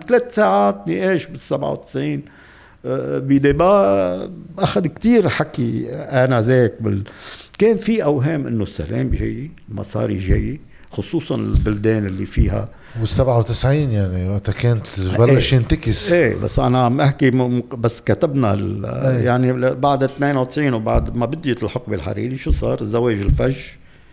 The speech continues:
Speaker 2: إيه.
Speaker 1: بين قوى الأمر الواقع ومرة
Speaker 2: تمام.
Speaker 1: الطوائف وبين ما تبقى من البرجوازية واللي كانت عم تتبدل. برجوازية الستينات، هذه
Speaker 2: أنا
Speaker 1: دراسة
Speaker 2: هلأ
Speaker 1: التخمة
Speaker 2: جاي،
Speaker 1: اللي
Speaker 2: جاي
Speaker 1: هي
Speaker 2: أحكي عنها لأنك وصلت على برجوازية التسعينات وأيام برجو-، برجوازية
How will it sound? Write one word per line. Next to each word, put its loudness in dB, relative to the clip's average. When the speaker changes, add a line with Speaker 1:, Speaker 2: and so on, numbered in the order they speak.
Speaker 2:
إيه. 0
Speaker 1:
بين 0
قوى 2
الأمر 0
الواقع -4
ومرة 0
Speaker 2:
تمام. 4
Speaker 1:
الطوائف -2
وبين 2
ما 2
تبقى -2
من -4
البرجوازية -2
واللي -2
كانت -4
عم -2
تتبدل. -8
برجوازية -4
الستينات، -6
هذه -4
Speaker 2:
أنا 4
Speaker 1:
دراسة 4
Speaker 2:
هلأ 4
Speaker 1:
التخمة 2
Speaker 2:
جاي، 4
Speaker 1:
اللي -2
Speaker 2:
جاي 6
Speaker 1:
هي 0
Speaker 2:
أحكي -2
عنها 2
لأنك 2
وصلت -2
على 2
برجوازية -4
التسعينات -6
وأيام -2
برجو-، -2
برجوازية 2